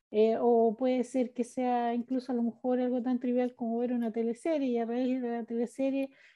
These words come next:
yo voy generando instancias de conversación, voy comentando la teleserie, qué sé yo, y eso va generando un espacio donde el otro se siente incorporado,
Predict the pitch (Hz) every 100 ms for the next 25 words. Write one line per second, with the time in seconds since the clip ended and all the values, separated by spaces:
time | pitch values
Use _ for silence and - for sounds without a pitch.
0 | _ _ 247 240 262 254 254 247 247 254
1 | 247 254 254 254 254 247 247 240 - -
2 | 269 262 247 254 247 254 247 247 - 247
3 | 240 247 247 247 247 247 - 247 247 247
4 | - 247 240 247 240 254 254 254 262 -
5 | 254 240 240 254 269 254 - 254 269 -
6 | 294 311 - - - _ _ 240 233 240
7 | 240 302 330 311 294 269 269 254 262 -
8 | 240 - 240 240 226 233 262